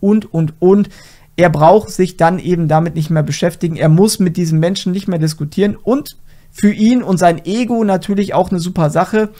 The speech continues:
weil dieser schlechte Mensch, den er gerade geframed hat, den bekämpft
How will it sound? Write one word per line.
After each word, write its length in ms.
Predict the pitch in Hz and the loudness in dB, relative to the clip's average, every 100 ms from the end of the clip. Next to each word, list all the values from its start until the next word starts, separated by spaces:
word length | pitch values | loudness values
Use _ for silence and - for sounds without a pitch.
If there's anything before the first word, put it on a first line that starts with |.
| - - - | -20 -20 -4
weil 280 | 156 175 240 - | 2 4 2 -4
dieser 320 | 175 180 170 | -4 0 0
schlechte 480 | 156 185 208 - 175 | 0 0 -2 0 0
Mensch, 440 | 156 247 208 - | 2 0 -2 -2
den 160 | 165 160 | -2 0
er 100 | 143 | 0
gerade 260 | 139 151 | 0 0
geframed 480 | 143 143 175 196 214 | -2 -6 -4 -2 -2
hat, 220 | 151 147 - - - | -2 -4 -10 -20 -2
den 160 | 170 190 | 0 2
bekämpft 520 | 185 - 208 214 | 0 0 -2 -2